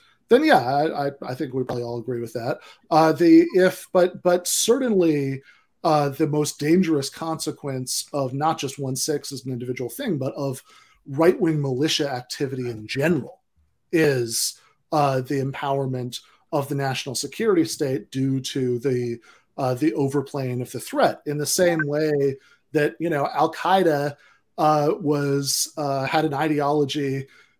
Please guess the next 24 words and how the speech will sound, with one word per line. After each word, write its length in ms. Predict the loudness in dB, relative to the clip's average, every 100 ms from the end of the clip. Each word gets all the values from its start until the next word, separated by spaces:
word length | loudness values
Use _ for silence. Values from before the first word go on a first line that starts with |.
| _
that, 280 | 0 0 -4 _ -6
you 120 | -4
know, 420 | -2 -2 -4 -4 -2
is, 480 | -2 0 -2 -2 -4
um, 580 | -4 -2 -2 -4 -6 -8 -12 -18 _ _ _ _
you 100 | -4
know, 80 | -2
well 220 | 8 8
to 120 | 10
the 100 | 8 8
right 320 | 10 8 6
of 120 | 4
most 240 | 4 4
of 80 | 2
the 60 | 4
people 280 | 4 4 0
who 100 | 0
stormed 320 | 0 0 0
the 60 |
Capitol, 640 | 0 0 2 2 2 2 0
uh, 300 | 4 4 4 0
and, 380 | 0 0 -2 -4
and 320 | -4 -2 0
is, 300 | 0 -2